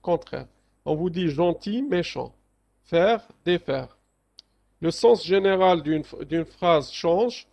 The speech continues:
euh, complètement lorsqu'on remplace un ou plusieurs mots par un antonyme. D'accord ? L'antonyme appartient généralement à la même catégorie grammaticale que le mot qu'il remplace. Donc, si vous avez un verbe,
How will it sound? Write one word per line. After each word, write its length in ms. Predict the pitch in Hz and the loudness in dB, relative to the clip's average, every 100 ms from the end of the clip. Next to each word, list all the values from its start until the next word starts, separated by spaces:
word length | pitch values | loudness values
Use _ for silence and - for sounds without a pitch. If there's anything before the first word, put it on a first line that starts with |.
| _ _ _ - | _ _ _ -12
euh, 260 | 139 139 135 | -6 -4 -4
complètement 640 | - 185 175 165 165 190 | -2 -2 2 0 0 -2
lorsqu'on 340 | 196 165 - 147 | 0 -2 -4 -4
remplace 580 | 147 139 156 156 190 - - | -2 -6 -2 -2 -2 -10 -4
un 180 | 170 185 | 0 0
ou 60 | |
plusieurs 480 | 160 160 139 139 131 | -2 -8 -6 -6 -4
mots 160 | 165 208 | -4 -2
par 240 | 175 160 | -2 -2
un 140 | 156 | -2
antonyme. 520 | 156 147 143 131 120 117 _ _ _ _ | -4 -6 -10 -8 -10 -16 _ _ _ _
D'accord ? 320 | 123 - 214 269 _ _ _ _ _ _ _ _ _ _ | -14 -6 -6 -6 _ _ _ _ _ _ _ _ _ _
L'antonyme 720 | 139 180 196 208 202 196 185 | -2 0 2 4 2 2 -2
appartient 520 | - 170 165 - 180 156 | -2 0 0 0 -2 -2
généralement 600 | 160 160 151 147 147 135 | 0 0 0 -2 -2 -4
à 40 | |
la 140 | 139 | -4
même 180 | 143 165 | -4 -6
catégorie 640 | - 147 151 131 135 131 127 | -4 -6 -4 -6 -6 -6 -6
grammaticale 840 | 131 135 131 - 135 - 160 240 - _ _ _ _ | -6 -6 -6 -10 -16 -4 -2 -2 -8 _ _ _ _
que 100 | 160 | 0
le 200 | 156 156 | 4 4
mot 260 | 147 196 214 | 4 4 2
qu'il 200 | 190 170 | 0 2
remplace. 580 | 160 151 131 - - _ | 2 0 -4 -6 -8 _
Donc, 180 | 143 143 _ _ _ _ | -6 -6 _ _ _ _
si 200 | - 208 | -2 0
vous 220 | 180 180 | 2 4
avez 220 | 175 170 | 8 8
un 160 | 156 156 | 8 6
verbe, 460 | 139 175 240 240 | 6 6 6 4